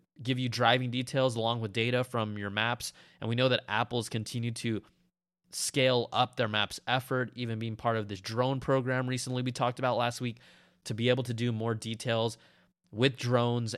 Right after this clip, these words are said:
and mapping out and mapping out the world to benefit their maps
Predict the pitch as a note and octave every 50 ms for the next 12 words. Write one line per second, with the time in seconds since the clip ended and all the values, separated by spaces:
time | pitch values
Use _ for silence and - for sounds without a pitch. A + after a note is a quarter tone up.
0 | - _ - A#2 A#2 A#2+ A#2 A#2 A2+ A2 G#2+ G#2 A2 - - G#2+ G2 G2 G2 G2+
1 | G#2+ G#2 - _ _ _ _ _ _ _ _ _ _ _ _ _ _ _ _ _
2 | _ _ _ _ _ _ - B2+ A#2 G#2+ G#2 G2 - _ _ _ _ _ _ -
3 | - B2+ A#2+ B2 C3+ B2 C#3 B2 A#2 A#2 A2+ - A#2 A2 G#2+ G2 G2+ G#2 B2+ C#3
4 | B2 A2+ A2+ A#2 A#2+ A#2+ A#2+ - _ _ _ _ _ _ _ _ - - - B2
5 | A#2 A2+ A2+ G#2 G2 - A2+ A2 A2 A2+ - - A#2 G#2 - G#2+ A2 G2+ G2 G2
6 | F#2+ F#2 F#2 - -